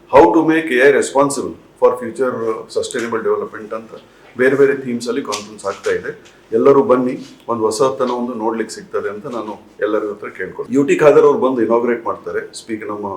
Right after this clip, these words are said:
ಕನ್ನಡ ಕಾಲೇಜ್ ಅಸೆಂಬ್ಲಿ ಸ್ಪೀಕರ್ ಅವರು. ಅದರ ಜೊತೆ ಪ್ರೊಫೆಸರ್ ಎಸ್ ಆರ್ ನಿರಂಜನ್ ಅಂತೇಳಿ ವೈಸ್ ಚೇರ್ಮನ್ ಕರ್ನಾಟಕ ಸ್ಟೇಟ್ ಹೈಯರ್ ಎಜುಕೇಷನ್ ಕೌನ್ಸಿಲ್ ಅವ್ರು ಬರ್ತಾರೆ. ಮತ್ತೆ ಈ ಐದು ಸಂಸ್ಥೆಗಳ ಹೆಡ್ಸ್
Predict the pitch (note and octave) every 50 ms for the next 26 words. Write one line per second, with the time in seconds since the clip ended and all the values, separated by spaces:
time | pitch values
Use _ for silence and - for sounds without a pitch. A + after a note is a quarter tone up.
0 | F#2 - - - - F2+ F2 - - A2 A2+ A2 A2+ A2 A2 G#2+ G#2+ A#2+ A#2 -
1 | A2+ G#2 - - A2 A2 G#2+ G2+ - - G#2 G2 - - A2+ F#2+ F#2+ F2 - -
2 | - - - - _ _ _ _ - A2+ C3+ C#3+ C#3+ C#3 C#3 C#3 C#3 D#3 D#3 D#3
3 | D3+ C#3+ C3 G#2+ - - - - - - A2+ A2 - B2+ B2 - D3 A#2+ A2+ A2+
4 | A2 A2+ - - D3+ D3 D3 C3 B2+ B2+ C#3 C3+ B2 C3+ B2 C3 A#2 - C3+ C3+
5 | C#3 C3+ - A2+ C3+ C#3 - - C#3 B2 B2 C3 C3 A#2+ - A2 A2 A#2+ A#2 B2
6 | A#2 B2 A2+ A2+ - A#2+ A2+ A2 G2+ G#2 A2+ A2+ A#2+ A2 A2+ G#2 A#2 A#2 A2 G2+
7 | G#2 G#2 A2 G#2+ C3+ A#2+ A#2 A2 - G2 F#2+ - F2+ F2 - - - - - -
8 | - - - - C3 C#3+ D3 D3+ D3 D3+ E3+ E3+ D#3 C#3+ - - - - E3 C#3+
9 | C#3 - - E3+ D#3+ D#3 D#3+ D3+ C3+ C3 C3 B2+ - - -